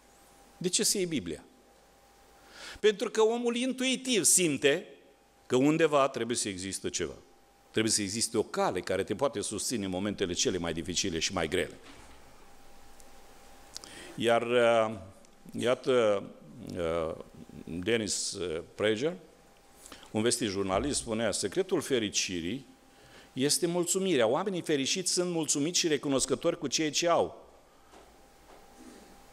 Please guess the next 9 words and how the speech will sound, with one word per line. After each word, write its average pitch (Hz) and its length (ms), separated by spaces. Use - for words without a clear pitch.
Cum 113 140
spunea 123 240
Apostolul 135 420
Pavel, 110 420
el 113 160
a 113 60
citit, 120 360
probabil, 85 500
da? 104 360